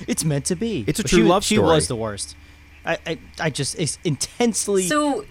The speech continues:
Speaker 1: intensely disliked
Speaker 3: let
Speaker 1: her.
Speaker 3: me get this right. You booed
Speaker 1: Mm-hmm.
Speaker 3: her <laughs> so badly <laughs> that she
Speaker 1: Yep.
Speaker 3: cried on the last day because
Speaker 1: Yep.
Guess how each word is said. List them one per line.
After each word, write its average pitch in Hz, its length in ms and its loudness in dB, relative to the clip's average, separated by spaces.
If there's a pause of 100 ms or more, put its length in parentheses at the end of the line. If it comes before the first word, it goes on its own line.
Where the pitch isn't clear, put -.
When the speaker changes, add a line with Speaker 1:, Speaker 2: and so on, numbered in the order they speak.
(120)
Speaker 1:
intensely 160 760 0
disliked 127 480 -4
Speaker 3:
let 294 80 2
Speaker 1:
her. 302 60 4
Speaker 3:
me 294 120 0
get 269 140 2
this - 200 -2
right. - 280 -2 (320)
You 294 320 2
booed 320 340 4
Speaker 1:
Mm-hmm. 320 100 4
Speaker 3:
her 185 580 2 (120)
<laughs> 175 160 -2
so 359 680 4
badly 359 960 6 (260)
<laughs> - 300 -10
that 294 100 -2
she 294 200 -4
Speaker 1:
Yep. 269 60 -4 (280)
Speaker 3:
cried 370 580 8
on 320 160 2
the 285 120 0
last 349 680 0
day 254 480 -2 (260)
because 254 560 -4
Speaker 1:
Yep. 240 160 2